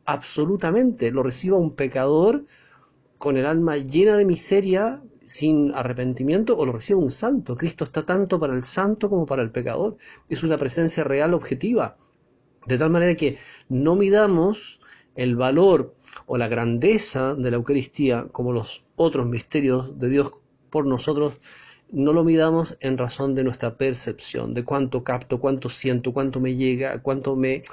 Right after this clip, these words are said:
me, me mueve, porque sería un triste camino y probablemente no avanzaríamos más allá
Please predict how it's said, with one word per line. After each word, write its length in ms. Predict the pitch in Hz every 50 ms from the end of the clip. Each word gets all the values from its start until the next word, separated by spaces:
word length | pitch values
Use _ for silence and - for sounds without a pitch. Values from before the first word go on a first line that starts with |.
| - - - - - -
me, 180 | 135 123 -
me 200 | 160 143 139 139
mueve, 460 | 139 147 156 160 156 139 123 113 - -
porque 440 | - 131 127 123 - 127 127 123
sería 420 | 123 - 127 123 131 131 135 131 131
un 280 | - 143 131 123 120
triste 340 | 123 156 170 165 - - 135
camino 480 | 123 120 120 123 120 120 127 127 127 131
y 120 | 147 131
probablemente 800 | 123 131 127 127 127 123 127 131 131 139 131 127 - 139 139 135
no 160 | 131 131 127
avanzaríamos 580 | 127 131 131 120 - 131 127 131 135 127 123 127
más 280 | 135 127 135 135 - 147
allá 340 | 131 123 135 135 139 -